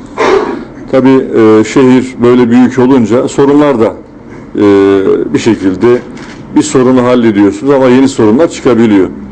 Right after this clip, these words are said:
Önemli olan sorunları çözme iradesini ortaya koymaktır arkadaşlar. Yani sorunları, e,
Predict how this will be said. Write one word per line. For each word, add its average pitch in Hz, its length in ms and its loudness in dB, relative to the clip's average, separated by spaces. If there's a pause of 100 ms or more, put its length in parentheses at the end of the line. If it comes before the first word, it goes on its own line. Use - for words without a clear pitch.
(800)
Önemli 175 320 2
olan 165 200 2
sorunları 151 500 2
çözme 139 360 0
iradesini 131 520 2
ortaya 135 340 0
koymaktır 123 500 0
arkadaşlar. 101 680 -2 (140)
Yani 113 340 0 (360)
sorunları, 147 720 2 (480)
e, 120 400 4